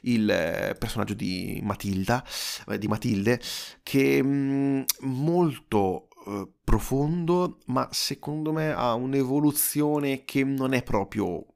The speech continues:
mm, proporzionale alla durata del film.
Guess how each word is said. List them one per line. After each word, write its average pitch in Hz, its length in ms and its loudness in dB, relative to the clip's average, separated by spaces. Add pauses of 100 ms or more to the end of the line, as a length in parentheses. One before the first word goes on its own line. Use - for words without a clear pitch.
(160)
mm, 87 500 -10
proporzionale 107 840 2
alla 85 120 -2
durata 95 240 -2
del 98 180 -4
film. 90 400 -6